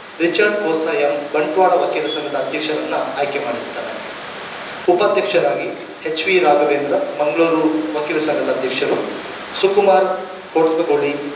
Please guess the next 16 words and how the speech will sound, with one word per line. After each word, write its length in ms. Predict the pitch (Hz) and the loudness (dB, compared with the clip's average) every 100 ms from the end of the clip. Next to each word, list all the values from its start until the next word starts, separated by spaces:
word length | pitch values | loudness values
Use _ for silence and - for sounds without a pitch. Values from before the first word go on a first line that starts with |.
| - - - | -10 -14 -2
ಸುಳ್ಯ 260 | 175 170 196 | 2 6 6
ವಕೀಲ 320 | - 147 151 | 6 4 0
ಸಂಘದ 260 | 151 147 127 | -4 -4 -4
ಅಧ್ಯಕ್ಷರು, 520 | 123 127 135 127 123 - - - - - | -4 -6 -4 -4 -4 -6 -10 -12 -8 0
ವಸಂತ 360 | - 202 196 208 | 2 2 4 6
ಮರಕಡ 760 | 196 185 160 139 147 147 - | 6 6 4 4 4 2 2
ಬೆಳ್ತಂಗಡಿ 540 | 151 160 165 156 139 139 - - - | 2 4 4 2 2 2 -2 -6 -8
ವಕೀಲ 200 | 143 156 | -6 -2
ಸಂಘದ 280 | 151 - 120 | -2 -2 -2
ಅಧ್ಯಕ್ಷರು, 440 | 135 131 135 185 - - - - 147 | -4 -4 -2 -2 -2 -6 -10 -2 4
ಜಗನ್ನಾಥ 480 | 156 196 196 196 | 6 8 8 8
ರೈಚಿ 840 | 185 170 156 156 - - - - - | 6 6 4 2 0 -2 -4 -10 -10
ಪುತ್ತೂರು 340 | 160 160 185 170 | -8 4 6 6
ವಕೀಲ 200 | 139 - | 4 2
ಸಂಘದ 340 | 156 - 131 | -2 -2 -4
ಅಧ್ಯಕ್ಷರು, 400 | 131 139 - 143 | -2 -4 -4 -4